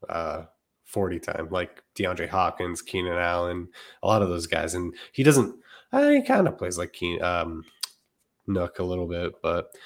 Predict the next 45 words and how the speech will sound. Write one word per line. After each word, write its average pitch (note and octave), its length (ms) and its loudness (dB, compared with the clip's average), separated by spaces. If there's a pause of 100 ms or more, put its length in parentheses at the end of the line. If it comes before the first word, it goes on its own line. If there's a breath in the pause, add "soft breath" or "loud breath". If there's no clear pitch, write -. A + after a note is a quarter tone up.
(500 loud breath)
uh, G#2 160 10
yeah, F#2+ 140 4
I'm G2 80 2
not B2+ 160 10
worried A2 220 8
about F#2+ 200 6
the - 80 -4
forty F2+ 280 -2
time. F2+ 320 -2
It G2 60 -2
was G2+ 120 0
more D3+ 140 6
the G#2 100 2
size E2+ 600 -2
that F2 240 -6
kind F2 280 -4
of E2+ 240 -12
concerned F#2+ 380 -2
me. F#2+ 140 0
And F2+ 120 -4
then F2 300 -6 (260)
what F#2 160 -6
concerned F#2 320 -4
me F2 100 -2
is E2+ 300 -6 (220)
how - 160 0
much G#2+ 160 0
is F#2 120 -2 (120)
our G2 200 0
N G2+ 120 0
F F2+ 120 -6
L G2 140 0
teams F2 300 -8
going F2+ 260 -6
to E2+ 60 -10
be F2 120 -8
concerned F2 520 -8
by E2 220 -2
it. E2 140 -6 (560 loud breath)
But F2 320 -4 (800 soft breath)
yeah, - 240 -2 (220)
uh, G2 400 2 (240)
that A#2 100 6
was A#2 460 4
your G2 460 0